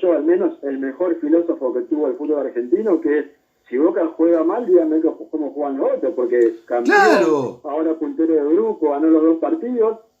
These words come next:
Speaker 1: y eso es jugar mal, díganme cómo juegan los otros, entonces.
Speaker 2: Mirá lo que dice Jessica Amarilla: "Se exige demasiado sentado en el sillón, cómodo desde casa, hay que bancar al equipo,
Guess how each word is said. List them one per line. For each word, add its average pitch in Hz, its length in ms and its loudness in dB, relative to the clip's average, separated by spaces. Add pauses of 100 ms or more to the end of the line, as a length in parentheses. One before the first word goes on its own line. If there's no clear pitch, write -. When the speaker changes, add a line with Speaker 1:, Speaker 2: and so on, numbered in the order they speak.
(100)
Speaker 1:
y 302 100 0
eso 453 140 2
es 170 80 4
jugar 147 300 -2
mal, 170 400 0
díganme 151 340 0
cómo 135 460 0
juegan 123 180 -2
los 269 140 0
otros, 151 160 0
entonces. 127 160 -2
Speaker 2:
Mirá 262 160 2
lo 285 120 4
que 220 100 0
dice 214 240 -2
Jessica 208 340 -6
Amarilla: 139 480 -4
"Se 175 100 -6
exige 254 320 0
demasiado 208 460 0
sentado 180 380 -4
en 202 40 -4
el 175 100 -4
sillón, 202 440 -4
cómodo 196 400 -2
desde 165 180 -2
casa, 226 400 0
hay 175 140 -2
que 180 100 -4
bancar 175 320 -4
al 170 80 0
equipo, 202 480 -4